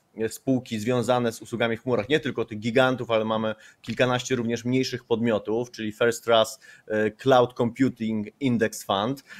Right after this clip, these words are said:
E, widać tutaj, że trend spadkowy utrzymuje się od pewnego czasu. No, od, e, praktycznie października ubiegłego roku mamy dość szeroką konsolidację. E, tutaj same poziomy, myślę, że, mm, większości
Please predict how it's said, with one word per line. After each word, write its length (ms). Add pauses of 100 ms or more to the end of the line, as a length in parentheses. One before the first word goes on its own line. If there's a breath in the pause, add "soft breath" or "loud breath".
(160 loud breath)
E, 520
widać 380
tutaj, 240
że 460 (160)
trend 260
spadkowy 420
utrzymuje 420
się 120
od 100
pewnego 360
czasu. 380
No, 180
od, 300 (340 soft breath)
e, 340
praktycznie 520
października 840
ubiegłego 460
roku 440 (200 soft breath)
mamy 240
dość 240
szeroką 360
konsolidację. 920 (380 soft breath)
E, 200
tutaj 420 (220)
same 240
poziomy, 400
myślę, 240
że, 220
mm, 640
większości 760